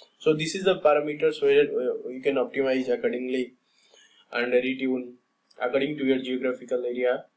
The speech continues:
to improve the coverage and reduce the drop. And second point is poor D L signer. Poor D L signer, that is, uh, that is, uh, if you are getting the signer is poor, signer may be poor due to,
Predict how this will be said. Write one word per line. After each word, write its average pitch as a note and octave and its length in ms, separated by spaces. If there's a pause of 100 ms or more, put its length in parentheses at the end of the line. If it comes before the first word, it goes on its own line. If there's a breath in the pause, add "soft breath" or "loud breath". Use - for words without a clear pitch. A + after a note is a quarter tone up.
(460)
to B2 80
improve C3 380
the B2+ 80
coverage A#2+ 460 (320)
and A#2+ 280
reduce A#2 360
the A#2+ 120
drop. G#2 280 (1600 loud breath)
And D3 160
second F#3+ 280
point F3+ 200
is F3+ 140
poor D#3+ 300
D D#3+ 160
L D3+ 120
signer. B2+ 480
Poor D#3+ 220
D E3+ 140
L D#3+ 100
signer, D3 540
that C3+ 140
is, C#3 220
uh, A#2+ 320 (240)
that C3 160
is, C#3 180
uh, - 160 (140)
if C3+ 140
you D3 80
are C#3 60
getting C#3 360
the C#3 340
signer D3 320
is D3 200
poor, G#2+ 240
signer C#3 320 (460)
may C#3 240
be D3 140
poor C#3 240
due C3 240
to, C3 240